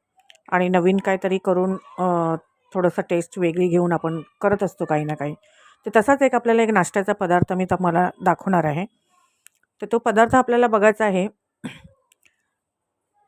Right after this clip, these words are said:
ब्रेड पिझ्झा कटोरी. नाव थोडं वेगळं वाटलं ना तुम्हाला, पण हे आपल्याला पिझ्झासारखंच बनवायचं आहे, पण ते कटोरी टाईप बनवायचं आहे. आणि ते कसं बनवायचं आहे हे आज मी तुम्हाला रेसिपीमध्ये दाखवणार आहे.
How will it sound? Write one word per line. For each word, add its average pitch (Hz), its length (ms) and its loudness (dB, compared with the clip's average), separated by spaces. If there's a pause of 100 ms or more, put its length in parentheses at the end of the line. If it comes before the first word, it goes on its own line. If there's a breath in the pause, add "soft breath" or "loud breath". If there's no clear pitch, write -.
ब्रेड 226 300 6 (260)
पिझ्झा 196 340 0
कटोरी. 151 460 -4 (1300)
नाव 185 280 2
थोडं 214 160 2
वेगळं 208 260 6
वाटलं 226 260 0
ना 302 140 0
तुम्हाला, 156 280 0 (960)
पण 233 200 -2 (440)
हे 240 140 4
आपल्याला 247 320 4
पिझ्झासारखंच 214 640 0
बनवायचं 185 460 2
आहे, 214 120 -4 (240)
पण 202 240 0
ते 226 60 -4
कटोरी 240 460 -2
टाईप 233 200 -2
बनवायचं 170 460 0
आहे. 160 100 -4 (120)
आणि 180 200 -6
ते 226 60 -4
कसं 220 380 -2
बनवायचं 208 420 2
आहे 208 120 -2 (400)
हे 240 80 2
आज 233 240 0
मी 233 100 4
तुम्हाला 214 400 2 (220)
रेसिपीमध्ये 190 640 0
दाखवणार 185 440 2
आहे. 196 120 2